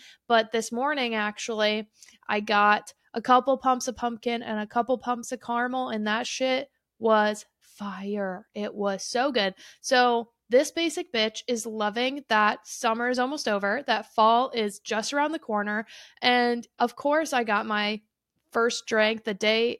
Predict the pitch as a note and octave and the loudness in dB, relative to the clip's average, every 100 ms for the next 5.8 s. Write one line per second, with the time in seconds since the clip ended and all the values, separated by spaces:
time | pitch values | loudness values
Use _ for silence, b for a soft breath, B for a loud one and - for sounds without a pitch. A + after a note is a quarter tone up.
0 | _ A3 G3+ A3 A3 A#3 - A#3+ - A3 | _ -2 -2 0 0 0 0 -4 -2 0
1 | A3 A#3 B3+ B3+ A#3 A3 A3 A#3+ B3+ C4 | 2 4 2 0 -6 -4 -4 -4 -4 -4
2 | C4 C#4 C#4 B3+ B3 A#3+ A#3 B3 B3 B3+ | -4 -2 0 0 0 -2 -2 -2 -2 -6
3 | A3+ C4+ D#4 C#4 B3+ A3+ A3 A3+ A#3+ A#3+ | -6 -4 0 0 0 -2 -4 -6 -6 -6
4 | - B B - A#3 C4 C4+ B3 B3 A#3 | -6 B B 0 2 2 0 0 0 -2
5 | C4+ A#3+ G#3+ C4 D#4 A3+ G#3+ A#3+ | -2 0 2 0 0 2 2 0